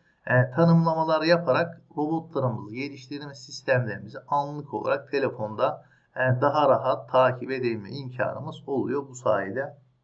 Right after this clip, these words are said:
E, şimdi şöyle yapabiliriz. Mesela ben her yirmi saniyede bir, her otuz saniyede bir işte Bitcoin'in anlık fiyatına telefonuma çek-,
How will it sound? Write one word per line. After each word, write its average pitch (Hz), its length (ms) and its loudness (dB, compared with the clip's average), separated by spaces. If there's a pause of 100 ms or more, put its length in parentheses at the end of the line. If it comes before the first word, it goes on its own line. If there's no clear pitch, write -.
(600)
E, 131 220 0
şimdi 165 340 -2
şöyle 170 300 4
yapabiliriz. 127 440 -4
Mesela 127 500 -6
ben 135 300 0 (680)
her 143 500 2 (340)
yirmi 139 380 -6
saniyede 127 600 4
bir, 104 180 -8
her 127 180 2
otuz 127 380 -6
saniyede 110 560 0
bir 120 120 -2
işte 110 240 -10
Bitcoin'in 123 520 -8
anlık 113 380 -2
fiyatına 113 560 -2
telefonuma 95 520 -10
çek-, - 120 -20